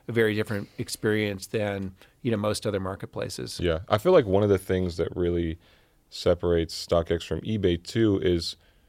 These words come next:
Speaker 2: there is, or at least there was then, the distinction. eBay now has its own, uh, sneaker authentication thing, but this distinction of we're StockX and you can trust us to authenticate this stuff. And, and I feel like that alone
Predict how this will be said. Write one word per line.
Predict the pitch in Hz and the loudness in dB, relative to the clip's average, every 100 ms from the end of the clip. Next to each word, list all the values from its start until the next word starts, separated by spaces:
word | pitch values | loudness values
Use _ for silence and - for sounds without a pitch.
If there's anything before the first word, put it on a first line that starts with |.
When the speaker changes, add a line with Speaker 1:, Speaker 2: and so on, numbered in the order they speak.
| _ _ _ _ | _ _ _ _
Speaker 2:
there | 87 87 85 | 2 4 4
is, | 85 82 82 - | 4 2 0 -2
or | 82 85 | 4 4
at | 82 | 4
least | 87 - | 0 2
there | 85 80 | 2 4
was | 104 117 95 | 6 6 4
then, | - 123 104 | 4 4 4
the | |
distinction. | 90 - 85 82 85 | 2 0 -2 -2 0
eBay | 90 87 85 | 2 2 2
now | 85 85 | 0 0
has | 82 82 | 0 -2
its | - | -4
own, | 82 82 82 80 | -4 -2 -2 -4
uh, | 78 78 | -4 -6
sneaker | - 82 80 80 | -6 -6 -2 -2
authentication | - 78 78 107 107 90 | -2 -6 -2 0 0 0
thing, | 85 85 | 0 2
but | 80 - - - _ | 0 0 -10 -20 _
this | 90 85 | 0 0
distinction | 85 - 98 90 90 | -2 0 2 2 2
of | 82 80 | 0 2
we're | 87 92 | 4 4
StockX | - 85 - 85 - | 4 2 4 2 2
and | 82 85 | -4 -4
you | |
can | - 82 | -4 -4
trust | - 82 - | 0 0 2
us | 80 - | -2 0
to | 76 | -2
authenticate | 76 - 120 110 90 87 | -2 0 2 2 0 0
this | 87 | -2
stuff. | - 80 - - - - _ - | 2 2 0 -12 -20 -20 _ 0
And, | 85 82 | 2 2
and | 90 85 - - | 0 0 -2 2
I | 87 | 2
feel | - 107 | 4 6
like | 104 90 | 6 4
that | 85 80 92 95 - - | -4 4 6 6 4 4
alone | 90 87 90 98 104 110 | 4 6 4 6 4 2